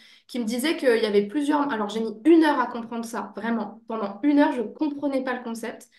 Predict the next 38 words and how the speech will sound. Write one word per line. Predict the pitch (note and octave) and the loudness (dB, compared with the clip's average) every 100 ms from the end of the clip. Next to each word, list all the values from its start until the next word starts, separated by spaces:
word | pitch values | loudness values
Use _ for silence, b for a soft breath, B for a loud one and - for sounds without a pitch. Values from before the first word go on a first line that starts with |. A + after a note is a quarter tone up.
| b b - | b b -6
Elle | A#3 | -2
m'a | A#3 | 2
dit | E4 | 2
qu'il | |
y | D4+ | 2
avait | A3 | 0
plusieurs | G#3 D#4 C#4+ D4+ C#4 - | -2 -2 0 0 0 -4
mondes | G#3+ A#3+ F4 F4 | -2 2 4 4
parallèles. | D4+ B3+ G#3 C4 C#4+ - | 0 0 -2 -4 -8 -8
Quand | A#3+ | -8
elle | A3 | -6
m'a | G#3 | -6
dit | G#3+ | -6
ça, | C4 | -6
j'étais | B3 G3+ | -6 -4
là | G#3+ | -4
genre, « | G3+ F#3 F3 | -4 -4 -8
Mais | |
tu | - - | -12 -20
te | _ | _
fous | - | -4
de | G#3 | -2
ma | G3+ | 0
gueule, | A3+ A3+ F#3+ - | 2 2 0 -4
<laughs> | |
vraiment, | - - D4 C4+ B3 | -6 2 4 6 4
tu | B3+ A#3 | 2 -2
vois ? » | A3+ C#4 G4+ B B B - | -2 -2 -6 B B B 0
Et | B3 | 4
elle | B3 | 4
me | B3 | 4
disait | A#3 E4 | 0 -2
que | - | -2
quand | - D4 D4 | -2 0 -2
tu | - C4 | -2 -6
changes | - - D4+ D4 | -4 0 0 2
de | A#3+ | 0
vibration, | A3+ A3 G#3+ G#3+ - D4+ G4+ | 0 -4 -4 -4 -2 -2 -2